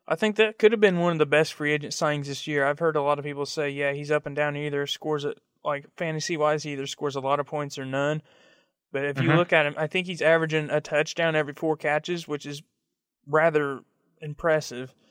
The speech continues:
Speaker 1: So I think he could be, I think you could say he was one of the best free agent signings this year in the N F L.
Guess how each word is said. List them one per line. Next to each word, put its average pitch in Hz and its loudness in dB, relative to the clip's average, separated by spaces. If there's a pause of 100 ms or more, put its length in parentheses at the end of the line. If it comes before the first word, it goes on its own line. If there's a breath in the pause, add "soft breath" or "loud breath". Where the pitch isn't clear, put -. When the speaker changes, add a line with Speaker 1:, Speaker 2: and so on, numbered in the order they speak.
(260)
Speaker 1:
So 156 -4
I 165 2
think 240 2
he 208 -2
could 175 -2
be, 175 -2
I 185 2
think 214 0
you 202 0
could 185 0
say 180 4
he 180 0
was 165 -8
one 165 -2
of 156 -2
the 151 -2
best 151 0
free 151 -4
agent 143 -2
signings 139 -4
this 139 -10
year 139 -8
in 135 -8
the 131 -8
N 127 -8
F 127 -10
L. 117 -6